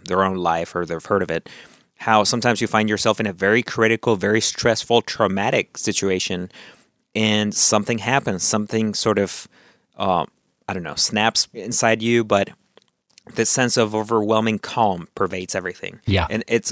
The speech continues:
Speaker 1: all of a sudden as if time stood still. All of a sudden, everything's just, like, filled with this clarity and, you know, the situation itself may be very chaotic. Like a, you know, something crazy. Like, uh, of course, we just had these, um,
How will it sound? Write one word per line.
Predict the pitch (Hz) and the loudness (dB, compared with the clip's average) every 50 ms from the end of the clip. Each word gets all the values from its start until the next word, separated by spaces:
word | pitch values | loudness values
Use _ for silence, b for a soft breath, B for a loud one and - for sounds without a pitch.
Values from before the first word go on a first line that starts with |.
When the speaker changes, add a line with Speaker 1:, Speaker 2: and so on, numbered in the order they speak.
| - _ | -6 _
Speaker 1:
all | 117 120 117 | 2 2 2
of | 104 | 2
a | 117 | 0
sudden | 107 - 110 107 107 | 0 0 0 0 0
as | 98 - | -2 -4
if | - 92 - - | -4 -4 -6 -10
time | - - 127 127 127 131 123 | -4 0 0 0 0 0 -2
stood | - - - 135 113 - | -2 -2 -2 -4 -4 -4
still. | - - - 131 127 127 127 123 127 123 b b b b b b b b b b _ | -4 -2 0 0 2 4 4 4 4 2 b b b b b b b b b b _
All | - 117 120 | 0 0 0
of | - | 2
a | 113 | 0
sudden, | 104 - 117 107 104 110 | 0 2 2 2 0 0
everything's | 107 104 117 110 - 113 104 - | 0 0 0 -2 -2 -4 -4 -2
just, | - 104 95 - | -4 -4 -4 -2
like, | - 98 98 | -4 -4 -4
filled | - - 120 117 120 | -2 0 0 0 0
with | 120 104 | -2 -4
this | - 92 - | -2 -4 -4
clarity | - - - - 120 160 170 156 131 110 107 104 - | -4 -4 -4 0 2 4 4 4 4 2 -2 -4 -4
and, | - 101 101 98 104 101 - | -2 -2 0 0 -2 -4 -4
you | - 135 | -4 -4
know, | 110 95 90 90 87 _ b b b b | -2 -2 -4 -6 -10 _ b b b b
the | _ 107 | _ -2
situation | - - 117 - 135 131 - 139 120 | -2 0 2 2 2 2 2 0 0
itself | 104 - 123 117 107 - | 0 2 2 2 2 2
may | 113 110 | -2 -2
be | 104 101 | -2 -2
very | 95 95 104 107 104 | -2 0 0 0 0
chaotic. | - - - 98 95 92 98 92 82 - - - - - b b b b b b b b b _ _ - - | -2 -4 -4 -2 0 2 2 2 0 -4 -8 -12 -20 -20 b b b b b b b b b _ _ -18 -12
Like | - 98 98 92 - | -8 -8 -6 -4 -2
a, | 85 78 - _ - | -2 -2 -4 _ -6
you | 131 | -4
know, | 101 90 80 - _ | -4 -4 -6 -8 _
something | - - - 190 190 143 107 | -2 0 0 0 0 -2 -4
crazy. | - - - 107 104 98 - 98 95 | -4 0 0 0 0 2 -2 -4 -2
Like, | 95 90 90 87 - - | -2 -2 -2 -4 -4 -4
uh, | 92 90 | -2 -2
of | 65 80 - | -2 -4 -4
course, | - 104 98 - - | -2 -2 -2 -2 -2
we | 98 95 | -6 -4
just | 87 95 92 - - - - | -2 -2 -2 -2 -4 -6 -8
had | - - 95 90 | -4 -4 -4 -4
these, | 98 92 85 - - - | -4 -6 -4 -4 -4 -2
um, | 90 87 82 - - | -4 -6 -6 -6 -12